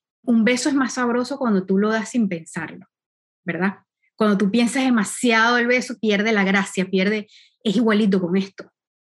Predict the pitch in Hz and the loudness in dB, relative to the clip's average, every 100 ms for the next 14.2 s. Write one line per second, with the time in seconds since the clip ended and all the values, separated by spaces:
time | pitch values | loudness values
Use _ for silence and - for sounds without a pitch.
0 | - 202 185 185 190 208 190 160 - 151 | -4 -2 0 0 0 2 0 -2 -8 -10
1 | 185 175 - _ _ _ - 196 220 226 | -10 -10 -14 _ _ _ -4 0 0 0
2 | 214 214 214 226 240 214 240 220 214 202 | 0 -2 -2 -2 -2 0 0 2 2 4
3 | 196 185 196 214 202 185 175 - _ _ | 4 4 2 2 2 2 0 -8 _ _
4 | _ - - 240 226 202 180 180 196 196 | _ -10 -2 2 4 2 2 0 -2 -2
5 | 196 277 262 247 254 - 202 - 269 214 | -2 0 2 0 -2 -6 -8 -4 0 0
6 | 175 - 196 208 190 202 240 196 _ 208 | 0 -2 -2 0 2 2 0 -4 _ -2
7 | 185 - - _ _ _ _ _ - 202 | -2 -6 -18 _ _ _ _ _ -4 0
8 | 202 214 226 202 233 302 294 302 277 220 | 2 2 2 2 2 2 0 0 0 0
9 | 233 269 226 226 233 240 202 240 - - | 0 -2 -2 -4 -2 0 2 0 -6 -20
10 | _ _ _ - 190 240 277 233 220 202 | _ _ _ -4 -2 0 0 0 2 2
11 | 190 226 240 220 226 202 220 202 220 190 | 2 0 0 -2 -2 -2 0 0 -2 -2
12 | 185 185 214 220 233 - 247 247 302 302 | 0 0 0 0 -2 0 0 0 0 0
13 | 294 277 277 214 233 208 196 196 190 156 | -2 -4 -4 -4 -2 -2 -2 -6 -6 -8
14 | 185 - | -10 -16